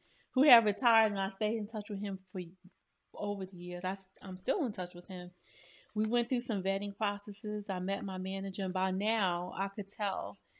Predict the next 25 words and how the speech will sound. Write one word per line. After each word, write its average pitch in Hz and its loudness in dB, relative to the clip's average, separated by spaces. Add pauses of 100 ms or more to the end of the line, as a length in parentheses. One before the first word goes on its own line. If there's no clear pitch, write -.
(220)
like, 190 2
I, 180 4
I 180 0
thought 202 4
he 214 0
would 202 -2
be 196 0
a 180 0
good 185 -2
manager, 180 -6
and 180 -4
he, 208 -4
he 220 -6
really 185 -4
is. 175 -8 (380)
So 240 8
my 269 8
role 202 8
there 247 4
is, 190 -2
uh, 180 -6
I 202 -2
sit 269 0
in 262 0
legal, 202 -2